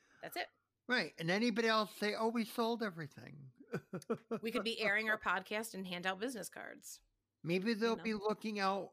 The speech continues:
Speaker 2: um, for, they'd be looking for a copy of Armageddon.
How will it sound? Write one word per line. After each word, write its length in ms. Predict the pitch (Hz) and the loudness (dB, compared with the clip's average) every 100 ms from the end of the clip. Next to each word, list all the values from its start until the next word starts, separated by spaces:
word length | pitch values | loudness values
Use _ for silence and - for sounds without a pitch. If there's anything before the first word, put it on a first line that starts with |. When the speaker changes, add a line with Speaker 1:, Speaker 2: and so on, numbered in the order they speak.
| - | 0
Speaker 2:
um, 380 | 165 160 156 151 _ _ | 2 2 -2 -10 _ _
for, 500 | - 165 170 165 - 139 | -2 2 4 4 2 -2
they'd 180 | 165 156 | -2 0
be 80 | 165 | -2
looking 360 | 170 156 170 | -2 -4 -6
for 220 | 143 165 151 | 0 0 0
a 60 | |
copy 400 | 147 139 143 147 | -6 -8 -8 -6
of 120 | 147 131 | -8 -6
Armageddon. 720 | 143 135 147 190 110 104 | -6 -6 -4 -4 -6 -14